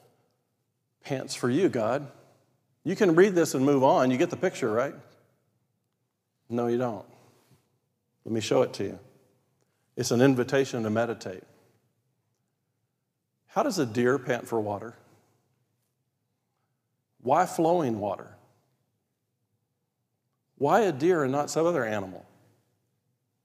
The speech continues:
Why pant and not seeks, desires, looks, or needs? Why did he say pants?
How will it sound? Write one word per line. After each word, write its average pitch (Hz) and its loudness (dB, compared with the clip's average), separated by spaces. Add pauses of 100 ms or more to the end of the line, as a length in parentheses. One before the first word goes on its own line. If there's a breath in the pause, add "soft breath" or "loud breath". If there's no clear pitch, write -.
(1200)
Why 151 0
pant 180 -4
and 127 2
not 139 4
seeks, 175 0
desires, 143 4
looks, 143 2
or 135 -2
needs? 127 -4
Why 127 -2
did 170 -2
he 175 -2
say 160 -4
pants? 160 -12